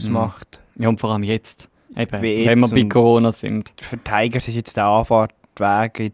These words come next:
Speaker 2: der Weissenstein
Speaker 1: Mhm.
Speaker 2: Arena in Bern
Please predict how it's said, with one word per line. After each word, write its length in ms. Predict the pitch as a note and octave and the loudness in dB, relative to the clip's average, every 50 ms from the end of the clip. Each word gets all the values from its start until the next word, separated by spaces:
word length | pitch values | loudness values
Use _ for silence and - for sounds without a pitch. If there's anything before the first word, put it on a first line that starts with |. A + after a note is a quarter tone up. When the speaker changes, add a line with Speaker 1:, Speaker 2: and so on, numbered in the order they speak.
| _ - | _ -8
Speaker 2:
der 440 | A2 G#2 G2+ G2+ G2+ G#2 G#2 A2 _ _ _ - - - - - - - - _ _ | -6 -4 -4 -2 -4 -4 -6 -8 _ _ _ -20 -20 -20 -20 -20 -20 -20 -20 _ _
Weissenstein 720 | - A#2 A#2 A#2+ - C3 A#2+ - - - A#2 G#2+ G#2+ A2 A2 | -2 -2 -2 -2 -2 -4 -4 -4 -4 -4 -2 0 0 2 2
Speaker 1:
Mhm. 40 | G#2+ | 2
Speaker 2:
Arena 640 | G#2+ G#2 G2+ G2+ G2+ G#2 G#2+ G#2 G#2 G#2 G#2 G#2 G#2 | 2 2 0 0 0 0 0 -2 -2 -2 -2 -4 -4
in 260 | G#2+ - G2+ G2+ G2 | -6 -6 -6 -8 -6
Bern 540 | - F#2 F2+ F#2 F#2+ G2+ G#2+ G#2+ G#2 G#2 G#2 | -4 -4 -4 -2 -2 -4 -4 -4 -4 -6 -8